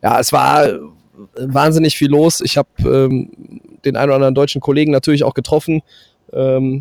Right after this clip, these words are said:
ist jetzt nicht so, als wären hier Dutzende, ähm, von zu Hause vor Ort, aber, äh,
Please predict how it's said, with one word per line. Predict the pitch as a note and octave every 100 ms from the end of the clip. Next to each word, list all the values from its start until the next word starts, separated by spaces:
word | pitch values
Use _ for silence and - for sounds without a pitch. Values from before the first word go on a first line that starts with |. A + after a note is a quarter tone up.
| -
ist | C3+
jetzt | D3 C3+
nicht | D3+ -
so, | B2
als | C3
wären | C3+ C3
hier | C3
Dutzende, | B2+ G#3 - E3+ D#3 - - - - _ -
ähm, | - C#3 C3+ C3+ C3 - _
von | - C3+ C3+
zu | -
Hause | C3+ C#3+ C#3+
vor | - A#2+
Ort, | B2+ C3+
aber, | - D#3 F#3+ - _ - -
äh, | D3